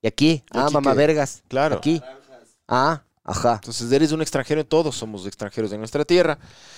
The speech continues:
Speaker 2: Entonces, Cumilinche es tan fácil como esto, loco. Todos ustedes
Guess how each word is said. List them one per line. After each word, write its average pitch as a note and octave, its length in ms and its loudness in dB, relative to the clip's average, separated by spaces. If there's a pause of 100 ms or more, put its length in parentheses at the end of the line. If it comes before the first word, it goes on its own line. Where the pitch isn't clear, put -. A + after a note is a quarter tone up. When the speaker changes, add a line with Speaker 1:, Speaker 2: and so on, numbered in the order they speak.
(180)
Speaker 2:
Entonces, C3 720 0
Cumilinche G3+ 760 -2 (200)
es E3+ 160 -6
tan G3+ 200 0
fácil G3 320 0
como D3+ 200 -2
esto, A2+ 180 -4
loco. G#2+ 280 -4
Todos G3+ 360 0
ustedes F#3 560 0